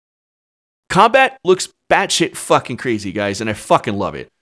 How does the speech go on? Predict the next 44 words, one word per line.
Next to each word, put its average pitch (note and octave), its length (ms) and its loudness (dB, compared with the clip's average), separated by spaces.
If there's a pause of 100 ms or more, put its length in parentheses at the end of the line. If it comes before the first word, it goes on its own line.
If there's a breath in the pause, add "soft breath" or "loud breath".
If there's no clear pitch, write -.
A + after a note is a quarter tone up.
(320)
Final E3+ 160 4
Fantasy E3+ 280 -2
seven D#3 360 0
Remake's D3 460 0
combat C#3 340 0
system C#3 480 -4
seems D#3+ 340 -4
to D3 100 -6
be C3+ 320 -4
a A#2 160 0
pretty B2+ 240 -6
obvious A#2+ 320 -2
precursor A2+ 500 -6
to F3 220 0
it, G3+ 180 -4 (460)
but, - 160 2
like, A#2 120 2
cranked D#3+ 280 -4
up D3 120 -2
to, B2 140 -2
like, A2 160 -2
fucking A2+ 460 -2
eleven A2 340 0
in F2 140 -10
Final F#2+ 200 -6
Fantasy F#2 300 -10
sixteen. F2+ 480 -10 (1040)
In E3 140 4
this F#3+ 120 2
trailer, E3 320 2
we D3+ 140 2
see D3+ 160 -2
Clive C3+ 320 0
Rosefield C3 500 0
battling A#2+ 640 0
various A2 440 -2
monsters, C#3+ 600 -2 (280)
uh, G#2+ 200 2
various B2 320 4
leaders C3 300 -4
of C3 80 -2
the A#2+ 120 -4
other A#2+ 100 -4
kingdoms, B2 480 -6